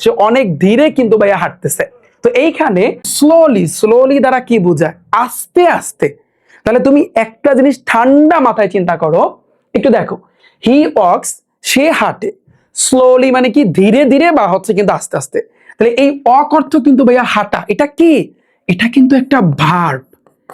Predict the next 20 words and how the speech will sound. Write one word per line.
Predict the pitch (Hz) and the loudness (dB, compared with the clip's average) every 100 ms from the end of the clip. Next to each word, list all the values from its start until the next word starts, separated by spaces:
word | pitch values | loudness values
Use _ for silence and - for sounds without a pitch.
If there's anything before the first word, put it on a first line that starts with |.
| - | -2
এটা | 240 240 | -2 2
কি? | 311 208 - _ _ - | 2 2 -2 _ _ -4
এটা | 214 214 | -2 0
কিন্তু | 240 247 | 0 0
একটা | 233 151 | 0 0
ভার্ব। | 165 151 - | -2 -4 -6
খেয়াল | - 139 127 | -2 -2 0
করো, | 180 - - _ 208 | 0 -2 -8 _ 0
এই | |
যে | 202 175 | 2 2
ভার্বটা, | 160 240 254 - 170 185 _ | 2 0 -2 -2 0 -2 _
এটা | 196 233 | -2 0
সম্পর্কে | 269 262 269 | 0 0 -2
একটা | 277 277 | -4 -4
তথ্য | 330 339 - 233 | -6 -2 0 0
দিছে। | 180 - _ - - | -2 -6 _ -20 -2
কি | 294 311 | 0 0
তথ্য | 254 311 | 0 0
দিছে? | 277 359 - _ _ | 2 -2 -4 _ _
যে | - | 0